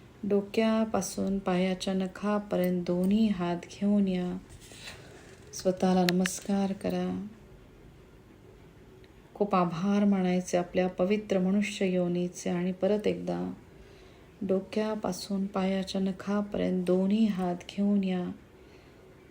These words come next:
स्वतःला नमस्कार करा. पवित्र आत्म्याचे खूप आभार. या वैश्विक शक्तीचे, मंगलकारी शक्तीचे प्रत्येक क्षणाला खूप आभार मानायचे.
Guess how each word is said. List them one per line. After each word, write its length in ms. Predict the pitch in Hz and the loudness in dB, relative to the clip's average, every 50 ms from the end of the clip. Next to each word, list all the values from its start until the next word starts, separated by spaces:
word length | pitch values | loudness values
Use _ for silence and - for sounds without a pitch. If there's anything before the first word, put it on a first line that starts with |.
| - - - - | -18 -16 -6 -2
स्वतःला 480 | 196 185 185 - 185 180 180 185 180 | -2 -2 0 2 2 2 2 2 2
नमस्कार 760 | 175 170 170 175 180 - - - - - 196 196 196 190 190 196 | 0 0 0 -2 -2 -4 -8 -10 -6 -4 -2 -2 -2 -2 -4 -6
करा. 480 | - - 180 180 175 180 185 196 196 202 208 - - - - - - - - - - - - - - - - - - - | -8 -8 -6 -6 -6 -6 -8 -10 -10 -12 -14 -18 -20 -20 -20 -20 -20 -20 -20 -20 -20 -20 -20 -20 -20 -20 -20 -8 0 2
पवित्र 380 | 196 185 196 196 196 - 202 | 4 4 4 2 2 2 2
आत्म्याचे 840 | 190 180 180 180 - - - 202 208 208 208 208 202 - 220 208 214 | 2 2 2 0 -2 0 2 4 4 4 4 2 -2 -4 -4 -4 -4
खूप 240 | - 202 208 - 190 | -4 -8 -6 -4 -4
आभार. 560 | 185 185 180 170 170 185 202 208 196 196 202 208 - - - - - - - - - - - - - - - - - 196 | -4 -2 -4 -4 -6 -6 -6 -4 -4 -6 -6 -8 -10 -16 -20 -20 -20 -20 -20 -20 -20 -20 -20 -20 -20 -20 -20 -10 -4 0
या 180 | 190 180 180 | 2 4 4
वैश्विक 640 | 185 180 180 180 185 - - - - 196 196 190 - - | 4 6 6 4 4 2 -2 -2 -2 -2 -2 -2 -4 -4
शक्तीचे, 960 | - 190 180 - - - - 208 202 202 202 - - - - - 185 - - 196 - - - - - - - - - - - - - - - - - - - - - - - - | -2 -2 -2 -2 -6 -4 -2 0 0 0 -2 -4 -4 -4 -4 -4 -4 -6 -8 -10 -12 -14 -20 -20 -20 -20 -20 -20 -20 -20 -20 -20 -20 -20 -20 -20 -20 -20 -20 -20 -20 -20 -6 -2
मंगलकारी 760 | 202 196 190 190 196 208 214 220 214 214 202 180 180 185 185 | 0 2 2 4 4 4 4 4 4 2 2 2 2 2 0
शक्तीचे 800 | 180 - - 185 - - - - 214 214 208 - - - 208 202 | -2 -4 -6 -6 -8 -8 -6 -4 -4 -4 -4 -6 -4 -2 -2 -2
प्रत्येक 520 | 202 - 190 - - - - 196 190 185 | -2 -2 -4 -6 -6 -6 -4 -4 -4 -4
क्षणाला 580 | - - - - 190 190 202 202 208 202 208 202 202 | -6 -8 -6 -4 -2 0 2 2 2 2 2 0 0
खूप 180 | 202 208 208 - | -2 -4 -2 0
आभार 560 | 196 - 185 180 - 196 196 202 202 202 196 | 0 0 -2 -4 -4 -4 -4 -2 -2 -2 -2
मानायचे. 680 | 190 185 190 190 185 190 185 - - 202 196 196 202 | -2 -2 -2 -4 -4 -4 -6 -8 -8 -8 -6 -6 -6